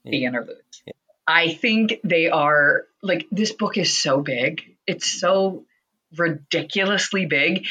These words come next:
Speaker 1: that you could make the very logical argument that the interludes are not needed. They don't propel the story along. It's just, it's quite literally a moment where you're like, "Oh,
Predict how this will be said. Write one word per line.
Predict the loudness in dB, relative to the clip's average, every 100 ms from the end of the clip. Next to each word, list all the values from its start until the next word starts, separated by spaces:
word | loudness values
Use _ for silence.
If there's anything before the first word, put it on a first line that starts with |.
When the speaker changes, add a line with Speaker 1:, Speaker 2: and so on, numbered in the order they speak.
| -6 -2
Speaker 1:
that | 0
you | 2 2
could | 2 4
make | 4 4 2 2
the | 2
very | 4 4 6
logical | 6 4 2 4 4 4
argument | 4 4 4 2 0
that | -2
the | 0 2
interludes | 4 4 4 2
are | 2 4
not | 4 2 2
needed. | 2 4 2 0 0
They | 2
don't | 4 4 2 0
propel | -2 0 0
the | 0
story | 2 4 4
along. | 4 2 -2 -6 -8 -2
It's | 0 0
just, | -2 -4 _ -4
it's | -2 0
quite | 0 2 2
literally | 4 4 2 0 0 0
a | 2 4
moment | 4 4 4 2 0 -8 -20 _
where | 0
you're | 4 4
like, | 4 4 0 -2 2
"Oh, | 4 4 2